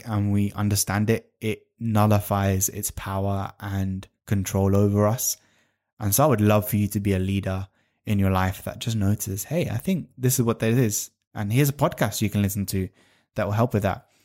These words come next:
And the final two questions is, who could you ask for help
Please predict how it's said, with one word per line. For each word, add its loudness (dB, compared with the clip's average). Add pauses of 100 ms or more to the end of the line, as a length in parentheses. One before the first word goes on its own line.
(420)
And 4
the 2
final 4
two 4
questions 0
is, 0 (480)
who 2
could 2
you 2
ask -2
for -2
help 0